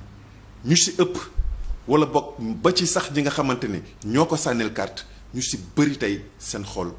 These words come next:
seddul. Neex naa nat wala bokk neex naa firnde la koy waral, mais vague d'immigration clandestine bi nga xamante ne tey moom la ñu nekkee ci réew mi, ku ñëw da nga naan Sénégal neex na,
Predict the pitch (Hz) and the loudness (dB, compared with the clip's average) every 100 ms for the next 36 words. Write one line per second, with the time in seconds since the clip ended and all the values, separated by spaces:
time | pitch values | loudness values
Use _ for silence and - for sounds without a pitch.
0 | - - - 95 80 73 - - - - | -10 -4 0 0 -2 -10 -12 -20 -20 -20
1 | - - - - - 92 - 101 107 160 | -20 -20 -20 -20 -6 -4 -2 -2 2 0
2 | 180 - - 98 101 - 101 110 110 123 | 0 -6 -4 -2 -2 -2 -4 -4 -2 -2
3 | 123 - 185 208 - - - 156 185 160 | 0 2 4 2 -2 -8 -2 0 4 4
4 | 123 95 - - - - - - - - | 4 0 -6 -18 -20 -20 -20 -20 -20 -6
5 | 113 107 - 101 - 202 170 180 170 156 | -4 -4 -6 -6 0 2 4 4 2 2
6 | 147 131 - 113 131 117 107 101 101 78 | 2 2 0 0 0 2 0 -4 -6 -8
7 | 87 123 120 123 104 104 95 90 90 - | -6 -4 -2 -2 -4 -4 -6 -4 -4 -6
8 | - - 104 101 107 131 127 120 110 107 | -16 4 4 4 2 4 4 2 0 -2
9 | 104 90 104 92 85 76 - - - - | -2 -2 -2 -2 -4 -6 -14 -20 -18 -18
10 | - - - 233 208 190 170 180 190 175 | -20 -20 -2 2 4 4 4 2 2 0
11 | 175 170 151 147 180 - - - - 160 | 2 2 4 4 2 -8 -20 -14 2 4
12 | 160 | 4